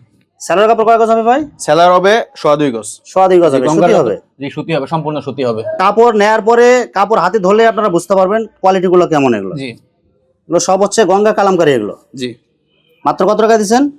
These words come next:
Speaker 2: সেম প্রাইস, চারশো চল্লিশ টাকা।
Speaker 1: ভাই, এগুলো প্রিন্ট, এগুলো যেরকম দেখা যাচ্ছে এরকম থাকবে তো এগুলো?
Speaker 2: জি, ইনশাল্লাহ এরকমই থাকবে।
Speaker 1: কালার গ্যারান্টি হবে একদম?
Speaker 2: কালার সম্পূর্ণ গ্যারান্টি।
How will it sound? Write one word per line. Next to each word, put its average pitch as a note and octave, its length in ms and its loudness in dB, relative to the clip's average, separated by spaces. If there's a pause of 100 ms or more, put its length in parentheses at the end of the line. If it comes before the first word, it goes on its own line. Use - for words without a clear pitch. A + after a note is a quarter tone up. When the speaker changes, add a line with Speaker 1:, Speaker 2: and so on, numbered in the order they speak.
Speaker 2:
সেম D#3+ 240 0
প্রাইস, C#3 420 -2
চারশো D3 200 -2
চল্লিশ D3 300 -2
টাকা। A#2 180 -2
Speaker 1:
ভাই, C#3 100 2
এগুলো G#3 140 2
প্রিন্ট, A#3+ 320 0
এগুলো B3 200 2
যেরকম A3+ 320 2
দেখা A3+ 140 4
যাচ্ছে A#3+ 180 0
এরকম A#3+ 180 0
থাকবে G#3+ 240 -4
তো B3+ 100 0
এগুলো? F3+ 320 -2
Speaker 2:
জি, D3+ 100 0
ইনশাল্লাহ D3+ 360 0
এরকমই C3+ 240 -4
থাকবে। G#2+ 240 -14 (460)
Speaker 1:
কালার G3+ 180 0
গ্যারান্টি G3+ 280 2
হবে D#3+ 160 2
একদম? G#2+ 200 -4
Speaker 2:
কালার C#3 180 0
সম্পূর্ণ C3+ 340 -8
গ্যারান্টি। G#2 300 -8